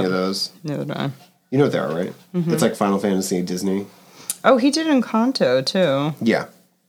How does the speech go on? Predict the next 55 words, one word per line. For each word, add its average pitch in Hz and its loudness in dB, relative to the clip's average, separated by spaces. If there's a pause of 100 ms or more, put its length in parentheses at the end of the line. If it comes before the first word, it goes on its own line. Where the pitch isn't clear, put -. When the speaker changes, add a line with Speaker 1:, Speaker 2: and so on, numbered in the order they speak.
Speaker 1:
So - -2
he's 165 -2
probably 190 2
working 170 2
around 147 0
that 151 0
around 123 -2
the 131 -2
same 127 -4
time, 127 -6
too. 131 -2 (1900)
Speaker 2:
I 170 2
feel 339 0
like 370 0
they 381 2
Speaker 1:
He 196 4
Speaker 2:
probably 208 6
Speaker 1:
also 196 6
Speaker 2:
finished 175 4
Speaker 1:
did 135 -10
Vivo? 247 2 (280)
Speaker 2:
I - -4
don't 98 -2
know 90 -2
what 92 -6
that 92 -4
is. 95 -8 (180)
They 143 4
probably 214 6
did 190 6
Speaker 1:
Another 151 4 (160)
Speaker 2:
Encanto. 131 4
Speaker 1:
animated 135 2
movie. 135 0 (680)
Speaker 2:
Ear-, 113 4 (140)
a 110 -2
little 104 0
earlier, 90 -2
I 82 -4
would 82 -6
think. 87 -6
Speaker 1:
Well, 185 4 (100)
In 202 6
the 294 4
Heights, 175 2 (140)
Vivo, 170 4
and 156 2
Encanto 147 2
all 135 4
came 143 2
out 131 2
in 143 2
two 135 -2
thousand 127 -2
twenty-one. - -6